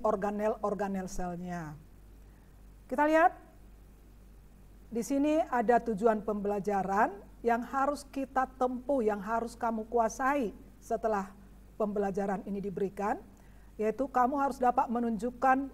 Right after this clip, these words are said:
jenis-jenis organel sel pada hewan dan pada tumbuhan,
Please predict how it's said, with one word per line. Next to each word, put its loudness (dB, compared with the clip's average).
jenis-jenis 4
organel 0
sel 2
pada 0
hewan -2
dan -8
pada -6
tumbuhan, -6